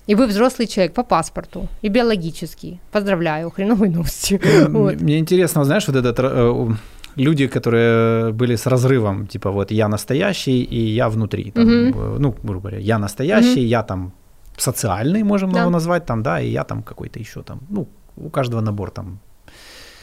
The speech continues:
Speaker 2: куча разных есть. Вот, ну, я думаю, если так глобально, то социальный и на-, настоящий, наверное. Типа, есть вот то, что я презентую, есть то, что я внутри чувствую. И вот этот разрыв, то есть он,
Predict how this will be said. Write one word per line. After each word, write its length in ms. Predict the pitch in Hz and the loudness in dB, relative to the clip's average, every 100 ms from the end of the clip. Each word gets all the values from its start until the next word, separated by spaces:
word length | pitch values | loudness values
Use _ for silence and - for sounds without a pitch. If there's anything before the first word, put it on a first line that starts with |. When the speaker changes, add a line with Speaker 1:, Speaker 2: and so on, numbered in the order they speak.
| - - - | -20 -20 -8
Speaker 2:
куча 260 | 139 110 90 - | -6 -6 -8 -10
разных 400 | - 95 101 - | -6 -4 -4 -12
есть. 240 | - - - - | -18 -20 -20 -6
Вот, 220 | 120 113 | -4 -2
ну, 140 | 247 285 - 147 | -4 -6 -12 -4
я 60 | |
думаю, 180 | 156 160 | 0 0
если 160 | 147 147 | 0 -2
так 120 | 131 | 0
глобально, 440 | 143 185 262 127 | 0 0 -2 -4
то 120 | 123 127 | -4 -4
социальный 600 | 156 - 214 151 127 131 | -4 -2 -2 0 0 2
и 40 | |
на-, 120 | 131 123 | 0 0
настоящий, 580 | 120 - 87 82 - | -2 -2 -4 -4 -8
наверное. 480 | 110 104 101 98 98 98 104 104 - | -8 -6 -6 -6 -8 -12 -14 -16 -16
Типа, 160 | 107 | -6
есть 260 | 104 120 117 | -2 -2 -2
вот 220 | 104 - | -8 -8
то, 80 | - | -8
что 160 | 110 117 | -4 -4
я 60 | |
презентую, 520 | 113 151 208 220 254 143 | -4 -2 -2 -2 0 2
есть 120 | 156 - | 0 -2
то, 60 | |
что 140 | 117 120 | -4 -2
я 60 | |
внутри 300 | 110 123 120 | -2 -2 -4
чувствую. 400 | 113 113 - 139 - - - - - - - - | -8 -12 -16 -18 -18 -20 -20 -20 -20 -20 -18 -2
И 40 | |
вот 120 | 143 202 | 2 4
этот 240 | - - | 2 -2
разрыв, 480 | 180 170 254 254 - _ | 0 2 2 0 -6 _
то 80 | - | -2
есть 120 | 117 | 0
он, 160 | 156 170 | 2 0